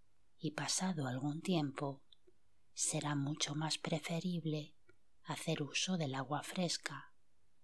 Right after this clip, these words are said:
según viene de la fuente, como aconseja Tissot. Conviene asimismo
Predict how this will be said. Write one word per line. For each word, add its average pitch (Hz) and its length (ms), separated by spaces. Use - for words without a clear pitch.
según 151 500
viene 143 320
de 147 100
la 123 140
fuente, 185 580
como 135 240
aconseja 135 800
Tissot. - 640
Conviene 160 680
asimismo 170 920